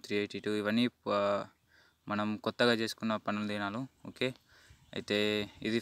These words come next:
ఫస్ట్ ట్రిక్. సెకండ్ ట్రిక్ వచ్చేసి ఇందులో only మనం అకౌంట్ డీటెయిల్స్ అంటే అకౌంట్ పడ్డాయా లేదా చెక్ చేసుకోవచ్చు ఫ్రెండ్స్. ఓకే, మనం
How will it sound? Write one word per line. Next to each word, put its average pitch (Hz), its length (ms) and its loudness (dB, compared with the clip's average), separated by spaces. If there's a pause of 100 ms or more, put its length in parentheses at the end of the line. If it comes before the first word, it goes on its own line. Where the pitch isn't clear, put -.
ఫస్ట్ - 260 0 (140)
ట్రిక్. 117 260 -4 (360)
సెకండ్ 113 260 -2
ట్రిక్ 113 180 -2
వచ్చేసి - 340 -2 (680)
ఇందులో 123 160 6 (100)
only 135 220 6
మనం 135 140 4 (160)
అకౌంట్ 117 300 4
డీటెయిల్స్ 117 320 0
అంటే 107 160 0
అకౌంట్ 110 260 -2
పడ్డాయా 107 320 2
లేదా 104 120 0 (100)
చెక్ 101 160 -2
చేసుకోవచ్చు 104 340 -8
ఫ్రెండ్స్. 120 200 -6 (220)
ఓకే, 107 160 0 (240)
మనం 104 160 -2